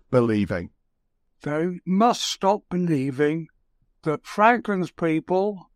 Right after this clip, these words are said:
Speaker 2: the, the, the, uh, his ship's companies and his men, uh, indulged in cannibalism. There is not a shred of evidence.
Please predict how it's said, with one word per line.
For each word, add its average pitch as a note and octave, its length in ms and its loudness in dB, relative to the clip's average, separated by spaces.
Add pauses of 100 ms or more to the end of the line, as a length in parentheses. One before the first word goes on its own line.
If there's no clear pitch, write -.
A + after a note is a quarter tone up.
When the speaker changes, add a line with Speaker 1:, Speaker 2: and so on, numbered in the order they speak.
Speaker 2:
the, D3 280 -6
the, C#3 180 -6 (100)
the, D3 380 -2
uh, C3 180 -4 (580)
his C#3 140 -4
ship's - 320 -2
companies D#3 720 0
and D3+ 260 -2
his C#3 240 -4
men, E3 320 0 (720)
uh, E3 400 4
indulged E3+ 640 0
in F#3+ 160 -2
cannibalism. A#2 920 0 (920)
There D3 220 0
is C#3+ 160 -4
not G#3 420 0 (480)
a D#3+ 120 2
shred A3+ 480 0
of B2 100 0
evidence. A#2+ 800 -4